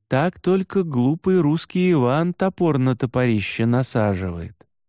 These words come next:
Гаврила сокрушённо покачал головой.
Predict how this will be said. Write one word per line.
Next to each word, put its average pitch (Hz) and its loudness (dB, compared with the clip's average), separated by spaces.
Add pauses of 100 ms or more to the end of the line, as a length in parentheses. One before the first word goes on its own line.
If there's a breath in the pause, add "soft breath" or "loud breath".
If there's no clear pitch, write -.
(540)
Гаврила 220 2
сокрушённо 170 0
покачал 127 -2
головой. 110 0